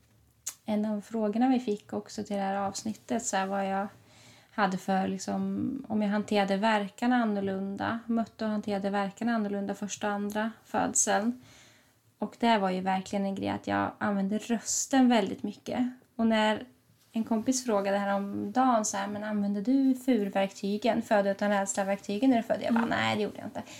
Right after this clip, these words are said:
Speaker 1: Sen bara, "Men gud, jag använde ju rösten jättemycket." Sen är inte det bara ett verktyg från fur, utan det är ju, liksom,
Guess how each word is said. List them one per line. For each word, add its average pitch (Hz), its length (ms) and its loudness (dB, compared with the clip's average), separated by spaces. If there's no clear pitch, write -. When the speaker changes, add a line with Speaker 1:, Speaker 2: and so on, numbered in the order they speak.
Speaker 1:
Sen 254 180 0
bara, 202 60 0
"Men 196 160 -2
gud, 233 140 2
jag 214 80 6
använde 208 220 0
ju 208 100 2
rösten 214 540 2
jättemycket." 233 600 2
Sen 254 400 6
är 220 80 2
inte 208 200 2
det 180 100 2
bara 170 220 4
ett 175 120 -4
verktyg 180 400 0
från 190 160 -2
fur, 190 300 2
utan 190 280 -2
det 196 60 4
är 196 260 6
ju, 208 120 8
liksom, 220 500 4